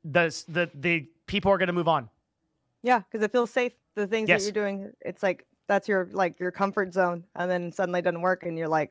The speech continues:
Speaker 2: "This is all I've been doing for so long. How do I learn to adapt again?"
Speaker 1: Yes.
Speaker 2: It's
Speaker 1: Yeah.
Speaker 2: like rebuilding in a way, and it's scary 'cause it feels, like, shitty inside, but you have to do it or else you're gonna lose everything.
Speaker 1: Yes. It's, I mean, it's literally terrifying.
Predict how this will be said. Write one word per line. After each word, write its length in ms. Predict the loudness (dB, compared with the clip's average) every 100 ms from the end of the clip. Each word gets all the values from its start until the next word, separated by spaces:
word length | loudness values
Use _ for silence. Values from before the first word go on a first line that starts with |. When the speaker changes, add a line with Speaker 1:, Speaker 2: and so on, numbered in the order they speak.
| -4
Speaker 2:
"This 180 | -4 0
is 80 | 4
all 120 | 4
I've 160 | 4
been 100 | -2
doing 280 | -2 0 0
for 100 | -4
so 200 | -2 0
long. 320 | 2 0 -2 -6 0
How 100 | 4
do 140 | 4
I 220 | 4 2 -4
learn 280 | 0 2 2
to 80 | 0
adapt 340 | 4 4 4
again?" 320 | -2 -6 -6 -12 _ _ _ _
Speaker 1:
Yes. 300 | 0 0 -2 _ _ _ _ _ _ _ _ _
Speaker 2:
It's 100 | 0
Speaker 1:
Yeah. 60 | 6
Speaker 2:
like 160 | 6 4
rebuilding 720 | 2 2 2 0 2 0 0
in 140 | 2
a 40 | 4
way, 160 | 4
and 80 | 4
it's 240 | -2 -10 -8
scary 360 | 2 2 2
'cause 180 | -4 -4
it 140 | -2
feels, 260 | 0 -2 0
like, 200 | -2 -2
shitty 340 | -4 -2 -2 -8 -8
inside, 500 | -4 2 4 2 -4
but 320 | -2 -2 0
you 160 | -2 2
have 180 | 2 0
to 60 |
do 120 | 0 2
it 80 | 4
or 60 |
else 280 | 2 -2 -8
you're 100 | -6
gonna 160 | -4 -2
lose 240 | -2 -4
everything. 480 | -4 -4 -2 -4 -6 -8 -20 _
Speaker 1:
Yes. 460 | 0 2 0 -8 -8 -4
It's, 180 | -4 0
I 180 | 2 4
mean, 140 | 4 2
it's 100 | -2
literally 500 | 2 4 4 2 0
terrifying. 600 | 0 2 0 -4 -10